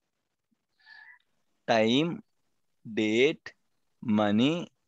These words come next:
float, double, okay. So, and what else we are missing?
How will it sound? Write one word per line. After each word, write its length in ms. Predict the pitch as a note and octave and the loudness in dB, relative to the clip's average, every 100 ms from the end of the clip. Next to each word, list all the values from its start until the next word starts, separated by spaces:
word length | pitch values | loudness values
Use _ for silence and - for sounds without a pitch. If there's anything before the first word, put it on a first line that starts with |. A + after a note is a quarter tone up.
| _ _ _ _ _ | _ _ _ _ _
float, 460 | A2 G#2 A2 C#3 E3 _ _ _ _ _ _ _ A2 | -6 -2 2 0 0 _ _ _ _ _ _ _ -2
double, 500 | G2+ F#2+ B2+ D#3+ - - _ _ _ _ _ _ _ _ _ _ _ _ _ _ - | -2 0 -2 -2 -8 -16 _ _ _ _ _ _ _ _ _ _ _ _ _ _ -8
okay. 360 | A#2+ F#3 F3+ - - - | -2 -2 -2 -8 -20 -20
So, 420 | - D3+ C#3+ C#3+ A2+ | 0 4 4 4 0
and 320 | C3 C3 B2+ | -2 0 0
what 260 | B2+ B2 | 0 0
else 240 | B2+ B2 - | -2 -4 -6
we 200 | A#2+ A#2+ | -4 -4
are 80 | A2+ | 0
missing? 560 | A2+ A2 A#2+ A2+ A2+ | -2 0 0 0 0